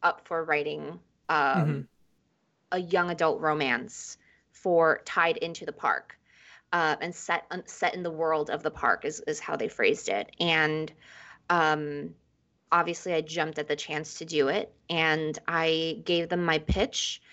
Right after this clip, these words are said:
Speaker 1: and I had a couple of pitches ready in case they were like, "No, this is too weird," but they loved my first one, and that's the thing that became A Crash of Fate.
Speaker 2: Yeah, that's, that's amazing. I, I think, um,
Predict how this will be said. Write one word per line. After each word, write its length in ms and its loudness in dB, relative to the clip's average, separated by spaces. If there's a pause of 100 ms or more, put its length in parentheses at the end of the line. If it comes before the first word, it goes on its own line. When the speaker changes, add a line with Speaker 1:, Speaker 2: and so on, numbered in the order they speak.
(280)
Speaker 1:
and 100 -2
I 60 2
had 180 -2
a 80 0
couple 380 -4
of 140 -8
pitches 400 -2
ready 460 2
in 120 -8
case 340 -8
they 120 0
were 160 4
like, 320 2
"No, 240 2
this 180 -2
is 100 -8
too 220 -6
weird," 460 6 (480)
but 420 2 (180)
they 360 0
loved 400 2
my 120 0
first 460 0
one, 480 -2 (220)
and 200 0
that's 300 0
the 140 -4
thing 320 -6
that 220 0 (180)
became 360 -6
A 60 -4
Crash 340 -2
of 80 -12
Fate. 300 -4 (500)
Speaker 2:
Yeah, 200 6
that's, 320 2
that's 240 6
amazing. 420 6
I, 200 2
I 40 2
think, 320 0
um, 380 2